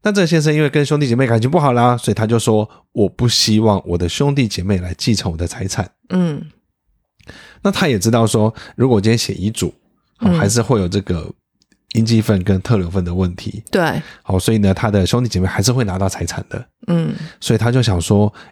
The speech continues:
Speaker 1: ：“诶，那我是不是先把我的财产过给我的太太？”
Speaker 2: 嗯。
Speaker 1: 就想说他五十岁嘛，
Speaker 2: 对啊。
Speaker 1: 太太比较年轻，好，
Speaker 2: 嗯。
Speaker 1: 然后男生的平均余命原则上比较短，
Speaker 2: 嗯。
Speaker 1: 所以他想说：“诶，那我就先送给太太，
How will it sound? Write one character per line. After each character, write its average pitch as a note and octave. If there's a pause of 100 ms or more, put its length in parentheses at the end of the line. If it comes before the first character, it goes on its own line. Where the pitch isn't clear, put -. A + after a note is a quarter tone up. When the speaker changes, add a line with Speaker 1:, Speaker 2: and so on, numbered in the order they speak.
Speaker 1:
：“诶， A2
那 C3+
我 G#2+
是 C#3
不 C3+
是 -
先 B2+
把 A2
我 F2
的 F2
财 -
产 F#2
过 C3
给 G#2
我 E2+
的 E2+
太 G2+
太？” F2+ (340)
Speaker 2:
嗯。 E3+
Speaker 1:
就 C#3+
想 G2+
说 -
他 B2
五 G2
十 G#2
岁 B2
嘛， G2 (260)
Speaker 2:
对 G3+
啊。 E3+
Speaker 1:
太 C#3+
太 A#2+
比 G2
较 A2+
年 G#2
轻， G#2 (140)
好， F2+
Speaker 2:
嗯。 -
Speaker 1:
然 G#2+
后 B2
男 A2
生 B2
的 A2+
平 G#2
均 A2+
余 G#2+
命 A2+
原 G#2
则 G#2
上 A2
比 F2
较 A2
短， F#2+ (280)
Speaker 2:
嗯。 F3
Speaker 1:
所 -
以 G2+
他 G2
想 F#2+
说 G#2+
：“诶， C3+
那 B2
我 G#2
就 G#2+
先 G#2+
送 G#2+
给 F2+
太 A2
太， F#2+